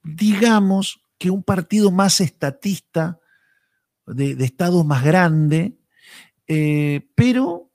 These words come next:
tampoco tirado a la izquierda. Algunos piensan que es un, un, una derecha política más, más acentuada el Partido Colorado. Este, pero en esas condiciones se llevó el país.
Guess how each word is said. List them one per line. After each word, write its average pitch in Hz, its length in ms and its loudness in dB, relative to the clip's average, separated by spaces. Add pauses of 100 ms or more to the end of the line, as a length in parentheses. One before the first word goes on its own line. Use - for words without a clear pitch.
(240)
tampoco 196 540 0
tirado 170 340 0
a - 40 0
la 131 60 0
izquierda. 101 640 -4 (1300)
Algunos 170 480 2
piensan 202 540 0
que 170 220 -2
es 175 180 -2
un, 160 400 -2
un, 139 360 -4
una 143 300 -2
derecha 143 720 -2 (600)
política 120 800 -4 (720)
más, 131 580 -2
más 143 240 -2
acentuada 135 680 -2
el 107 100 -10
Partido 110 420 -8
Colorado. 101 640 -12 (640)
Este, 135 760 -10 (220)
pero 330 380 -6 (880)
en 202 180 2
esas 247 300 2
condiciones 185 760 0
se 156 80 -4
llevó 147 260 -2
el 147 100 -2
país. 104 640 -12